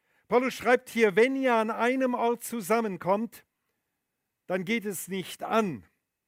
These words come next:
den Bruder zu beschämen.“ Wenn es in der Gemeinde vorkommt,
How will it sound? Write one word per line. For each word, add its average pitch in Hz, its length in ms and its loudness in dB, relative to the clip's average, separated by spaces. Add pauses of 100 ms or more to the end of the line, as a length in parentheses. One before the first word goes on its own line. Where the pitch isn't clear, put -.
(640)
den 160 240 -4
Bruder 196 560 2
zu - 220 -10
beschämen.“ 127 640 -6 (1800)
Wenn 277 220 6
es 285 200 0
in 269 140 0
der 247 140 4
Gemeinde 240 440 2
vorkommt, 175 880 -2